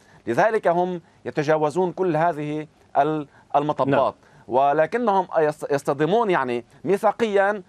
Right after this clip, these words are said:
Speaker 1: بالثنائي الشيعي. لا يستطيع ولن يستطيع الرئيس أديب ولا أي رئيس حكومة من تشكيل حكومة إذا لم يكن الثنائي الشيعي راضي عن هذه الحكومة. لذلك عليه أن يدور الزوايا، عليه أن يبدأ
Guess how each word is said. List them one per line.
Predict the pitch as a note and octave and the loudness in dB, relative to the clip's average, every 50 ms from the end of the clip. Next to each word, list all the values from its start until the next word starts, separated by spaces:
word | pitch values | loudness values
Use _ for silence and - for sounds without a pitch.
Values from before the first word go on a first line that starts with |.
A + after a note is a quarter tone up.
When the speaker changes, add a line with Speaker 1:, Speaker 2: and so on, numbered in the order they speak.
| _ - _ - | _ -20 _ -4
Speaker 1:
بالثنائي | B2 E3 F3+ - - E3+ - - E3+ F3+ F#3 D#3 - | 0 0 0 2 0 -2 -4 -2 -2 -2 -2 -2 -4
الشيعي. | D3 - - B2 A2 G#2+ A#2 A#2+ - _ - - - | -8 -10 -8 -6 -4 -4 -6 -8 -12 _ -20 -4 0
لا | E3+ G#3+ A3 | 2 2 2
يستطيع | G#3 - - F#3 - G3+ G3 F#3+ F#3 D#3+ B2 - - _ _ _ | 2 0 -4 -4 0 2 2 4 4 2 0 -2 -6 _ _ _
ولن | A2+ D#3 F#3 G3+ F#3+ | -2 0 0 0 -2
يستطيع | F#3 E3+ - - D#3+ - F#3 F3+ E3+ A#2 C#3 D3 | -2 -4 -4 -6 -4 0 2 2 2 2 2 0
الرئيس | C#3 D3+ - F3+ F3 - - | 0 0 0 0 -2 0 -2
أديب | - D3 D#3 D#3 C3+ A#2+ | -4 -2 -2 -2 0 0
ولا | D3 E3+ F3 F3+ - | 0 2 2 2 2
أي | F#3 F3+ | 2 2
رئيس | E3+ D#3+ D3 F3+ F3+ - | 2 2 0 -2 -4 -4
حكومة | - - C#3 E3 E3 D#3+ D#3 D#3 D#3 D#3+ D#3+ - _ _ _ _ _ _ - | -8 -12 -8 -6 -6 -4 -2 -2 -2 -2 -4 -8 _ _ _ _ _ _ -8
من | B2 D3+ D3+ | -6 -6 -2
تشكيل | - E3 D3 - - E3+ F3 D#3 | -2 -4 -4 -4 -2 -2 -2 -2
حكومة | - D3 - E3 E3 D#3 D3+ D3+ D#3+ D#3+ - _ _ _ _ _ | -2 -6 -6 -4 -2 -2 -2 -2 -2 -4 -8 _ _ _ _ _
إذا | E3 E3 D3 E3 D#3+ E3 D#3+ | -4 0 2 2 2 2 2
لم | D#3 D#3 D#3+ D#3 D3 C#3+ | 2 0 0 -2 -2 -2
يكن | D#3+ E3 - - D#3+ D#3+ D#3+ D#3 - _ _ _ - | 0 -2 0 0 -2 -2 -2 -6 -10 _ _ _ -8
الثنائي | B2+ - - C#3 C#3+ D#3+ E3+ D3+ C3+ | -8 -6 -6 -4 -2 -2 -2 -2 -4
الشيعي | C3+ - - D3+ D#3 D3+ C#3 D3 D#3+ D#3 D3+ - _ _ _ _ | -8 -10 -8 -6 -4 -2 -2 -2 -4 -4 -8 -12 _ _ _ _
راضي | - C#3+ D3+ D#3+ C#3 E3 D3+ | 0 2 2 2 2 0 -2
عن | C3 B2+ | -2 -2
هذه | A#2+ C#3 D3+ D#3 C3+ D3 D3+ D3 C#3+ C#3+ C#3+ - _ _ _ _ - | -2 0 0 0 0 -2 -4 -4 -6 -6 -8 -10 _ _ _ _ -2
الحكومة. | C#3+ D3 - C3+ B2 - C#3 C3 B2 A#2+ | -2 -2 -2 -8 -8 -6 -2 -2 -2 0
لذلك | B2 A#2+ A#2+ E3+ F3+ F3 E3+ E3 | 0 0 2 2 2 2 0 0
عليه | B2+ B2+ D3 D#3+ D#3 D3+ C3+ | -2 -2 -2 -2 -4 -4 -6
أن | C#3 C3 | -6 -2
يدور | A#2+ C#3 E3 E3+ E3 D#3 C3 G#2 - _ _ _ _ _ - | 0 0 0 2 2 0 -2 -2 -6 _ _ _ _ _ -2
الزوايا، | C#3 A#2 A#2 C#3 C3+ C3+ B2+ B2 B2 B2 B2+ C3+ - - - _ - - | -2 0 0 0 2 2 2 2 4 2 2 0 -2 -8 -16 _ -10 -4
عليه | A2+ D3 E3+ E3 D#3+ C3+ D3 | 0 0 0 0 -2 -4 -4
أن | C#3+ D#3+ | 0 0
يبدأ | F#3 E3 C3 A#2+ C#3+ C#3+ | 0 0 0 0 0 0